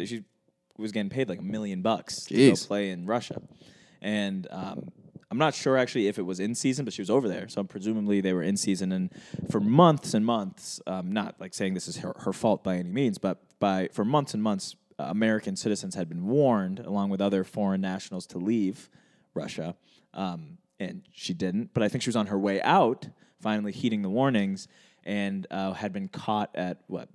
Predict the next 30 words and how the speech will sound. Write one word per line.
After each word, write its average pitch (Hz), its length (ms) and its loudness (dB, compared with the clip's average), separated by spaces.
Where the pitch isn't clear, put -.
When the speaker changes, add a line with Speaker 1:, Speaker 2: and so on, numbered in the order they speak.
Speaker 1:
bag, 101 400 -6
uh, 78 300 -6
was 92 160 -8
it - 60 -12
security? 139 420 4
With 107 240 2
hashish - 580 2
oil, 101 340 0
which 110 160 0
I 113 60 2
imagine 127 360 2
is 98 60 -2
just 101 140 -4
like, 90 120 -6
what, - 160 -10
dab - 320 -4
pen 113 320 0
oil 113 380 4
or, 107 120 0
or 107 80 -2
something? 117 360 -4
I 110 40 -6
don't 104 100 -4
know 98 80 -2
why 90 100 -4
they, 80 200 -8
they 87 120 -4
call 107 240 -8
it - 80 -14
that, - 220 -10